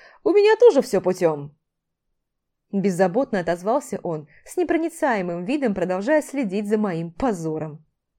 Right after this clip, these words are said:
Вот вышел посмотреть, что стоящего в этом году продают. Может, что понравится. Хотя,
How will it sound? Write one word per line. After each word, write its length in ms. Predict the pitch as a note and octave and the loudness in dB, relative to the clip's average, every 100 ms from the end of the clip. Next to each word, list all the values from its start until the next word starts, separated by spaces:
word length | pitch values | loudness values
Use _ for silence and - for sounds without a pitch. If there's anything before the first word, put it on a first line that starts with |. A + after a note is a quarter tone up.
| _ _ _ _ _ _ _ _ | _ _ _ _ _ _ _ _
Вот 380 | - F#3+ D4 G#4 | -2 2 4 4
вышел 340 | A#3+ F4+ F#4 E4+ | 2 2 2 0
посмотреть, 800 | D#4+ - G#3+ G3 A3 E4 - - | -2 -2 -2 0 0 -2 -4 -16
что 240 | - A4+ | 0 2
стоящего 680 | G4+ - F#3+ D4 C4+ - C#4+ | 2 0 2 2 -2 -4 0
в 20 | |
этом 240 | C4+ C4 B3 | 0 0 0
году 280 | B3+ A#3+ B3 | 0 0 -2
продают. 640 | A#3 A3 A3+ G#3+ G#3 - _ _ _ _ _ _ | -2 0 0 -2 -4 -10 _ _ _ _ _ _
Может, 340 | - F#3+ F#3+ F#3+ | -2 2 2 0
что 180 | - F3+ | -2 -2
понравится. 800 | F3 E3+ F#3 C4 G3+ - - - _ _ _ _ | -2 2 2 2 -2 -10 -14 -16 _ _ _ _
Хотя, 760 | _ - E3 - - G#4+ B3 - | _ -2 0 0 0 0 0 -4